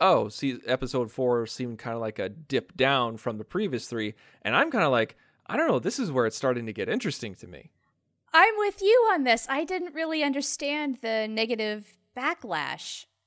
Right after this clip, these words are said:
Speaker 2: Um, I feel like it's only gotten stronger, and it's getting much more interesting and complicated, uh, especially with Ripper, the creature, and what's going on there.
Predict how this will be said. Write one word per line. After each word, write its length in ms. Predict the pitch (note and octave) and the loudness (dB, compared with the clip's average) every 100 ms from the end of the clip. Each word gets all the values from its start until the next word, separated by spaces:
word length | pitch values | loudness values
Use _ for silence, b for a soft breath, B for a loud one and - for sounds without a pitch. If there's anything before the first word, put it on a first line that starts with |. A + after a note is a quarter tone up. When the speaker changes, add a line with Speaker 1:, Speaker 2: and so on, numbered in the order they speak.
| _ | _
Speaker 2:
Um, 240 | A3 G3+ F#3+ | -2 -2 -2
I 100 | A3 | -6
feel 260 | G#3 C4+ C4 | -4 -4 -2
like 140 | A3+ | -2
it's 160 | B3 A#3 | -2 -4
only 240 | G#3+ F#3+ | -4 -6
gotten 540 | F#3+ F#3+ - F#3 F3 - | -4 -4 -4 -10 -14 -6
stronger, 880 | - - G#3 A#3+ C#4+ F#3 C3+ - - | -6 -4 -2 0 0 -2 -6 -10 -10
and 360 | F3+ F3+ F3+ - | -4 -2 -4 -8
it's 200 | F#3+ - | -8 -6
getting 440 | G3 F3+ F3 E3+ b b b _ _ - | -6 -6 -8 -12 b b b _ _ -6
much 220 | C4 - | -6 -2
more 140 | C#4 - | -2 0
interesting 480 | C4 D#4+ - D#4 B3 | -2 -2 -6 -4 -6
and 100 | G3+ | -8
complicated, 840 | - C4 D#4 D4 A3 F3+ E3 D#3 | -6 -6 -4 -8 -6 -6 -6 -8
uh, 80 | - F#3+ | -6 -6
especially 460 | G3 C4 - D4+ | -2 -2 -2 -4
with 320 | A3 G3 G3 | -2 -2 0
Ripper, 400 | A#3+ B3 E3 B2 _ _ _ _ _ _ _ | 2 2 -2 -10 _ _ _ _ _ _ _
the 80 | G3 | -12
creature, 640 | - A3+ A#3 - F3 G#2+ - _ | -8 0 0 0 -8 -10 -20 _
and 100 | F#3+ | -4
what's 200 | G3+ A3+ | 0 2
going 240 | - A3+ A3 | 4 2 4
on 140 | G3+ | 2
there. 320 | F#3+ G3+ C#3 | 4 2 0